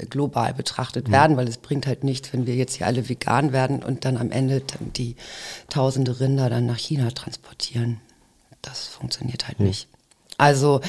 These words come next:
Speaker 1: es geht, aber klar, im Kleinen fängt's an und, ähm, solange ich das halt eben, solange ich halt China nicht beeinflussen kann, kann ich aber zumindest meine, mein Umfeld beeinflussen und das bringt auf jeden Fall natürlich auch schon was.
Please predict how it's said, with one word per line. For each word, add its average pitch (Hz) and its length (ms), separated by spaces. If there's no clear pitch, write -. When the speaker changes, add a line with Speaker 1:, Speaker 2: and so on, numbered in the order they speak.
Speaker 1:
es 160 160
geht, - 380
aber 175 340
klar, 160 380
im 139 140
Kleinen 139 340
fängt's 139 320
an 180 260
und, 139 380
ähm, 135 380
solange 127 380
ich 131 80
das 123 160
halt 139 160
eben, 127 340
solange 127 320
ich - 160
halt 123 100
China 160 380
nicht 151 180
beeinflussen 127 540
kann, 120 220
kann 123 180
ich 113 100
aber - 140
zumindest 123 500
meine, 117 220
mein 151 180
Umfeld 147 380
beeinflussen 123 640
und 117 120
das 131 120
bringt 135 300
auf 123 120
jeden 117 180
Fall - 160
natürlich - 420
auch - 80
schon 123 220
was. 117 260